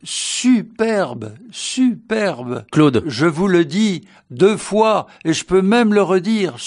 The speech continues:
Speaker 2: Ben, vous allez,
Speaker 1: superbe.
Speaker 2: vous allez le
Speaker 1: Ça ferait
Speaker 2: redire.
Speaker 1: trois.
Speaker 2: On, on a compris, il y a des tas de raisons d'aller voir ce film. Sa qualité principale, très rapidement, vous avez vingt secondes.
Speaker 1: Oh, bah, vingt secondes, c'est une citation de Pierre Murat. Enfin, vous, vous avez vu comme il est avec moi, hein ? Je fais exprès d'aller très vite, déjà, et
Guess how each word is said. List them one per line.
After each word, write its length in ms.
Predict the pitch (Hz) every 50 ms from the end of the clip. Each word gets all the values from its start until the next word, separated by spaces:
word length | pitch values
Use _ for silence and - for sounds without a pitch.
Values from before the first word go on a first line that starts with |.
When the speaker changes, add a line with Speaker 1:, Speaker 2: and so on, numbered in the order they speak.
| - - -
Speaker 2:
Ben, 160 | 214 - 131
vous 140 | 139 147 175
allez, 200 | 220 214 208 214
Speaker 1:
superbe. 120 | 208 156 139
Speaker 2:
vous 180 | 135 139 170
allez 140 | 190 190 202
le 60 | 190 185
Speaker 1:
Ça 20 | 185 180
ferait 40 |
Speaker 2:
redire. 160 | 160 175 160 127
Speaker 1:
trois. 260 | 127 135 170 165 160
Speaker 2:
On, 160 | 156 151 156 -
on 120 | 160 156
a 80 | 156 160
compris, 260 | - 175 170 233 247
il 60 | 196
y 60 | 165
a 40 | 156 135
des 100 | 135 131
tas 240 | - - - 220
de 60 | 190 180
raisons 240 | 180 175 165 170
d'aller 120 | 165 147 147
voir 140 | 147 151 -
ce 140 | - 160 143
film. 260 | - - 220 233 220 - - - - - - - -
Sa 140 | - - 185
qualité 420 | 170 - 175 170 160 - 208 - -
principale, 640 | - - 185 170 - - 160 - - 165 165 185 185 -
très 180 | - - - 160
rapidement, 480 | 143 147 139 - 147 131 139 156 175 190
vous 160 | 143 117 127
avez 120 | 139 165
vingt 140 | 143 131 131
secondes. 260 | 117 104 107 101 92 - _ _ _ - - - -
Speaker 1:
Oh, 100 | 160 160 147
bah, 120 | 160 165
vingt 180 | 135 156 156 -
secondes, 360 | 120 120 139 160 196 208 185
c'est 120 | - 170
une 80 | 165 147
citation 500 | 208 202 156 - 165 - - - 170 180
de 40 | 175
Pierre 280 | - - 165 165 160 160
Murat. 540 | 165 165 165 170 160 156 151 143 123 113 120
Enfin, 200 | 110 120 127 127
vous, 320 | 123 151 160 113 127 170 185
vous 140 | 170 135
avez 100 | 156 180 185 196
vu 60 | 240 226
comme 160 | 233 208 190
il 100 | 185 190
est 40 | 190
avec 240 | 185 180 180 185
moi, 240 | 214 240 240 247 254 - _ -
hein ? 220 | 202 202 220 262 269 - _ - - - - - - - - -
Je 160 | - 139 165
fais 280 | 151 - 185 190 190
exprès 520 | 208 202 - - - - - 160 160 214 214
d'aller 260 | 170 170 156 160 160
très 260 | - - - 170 180 165
vite, 300 | 165 202 233 226 220 170
déjà, 540 | 160 156 165 147 147 185 185 208 208 156 151
et 140 | 156 156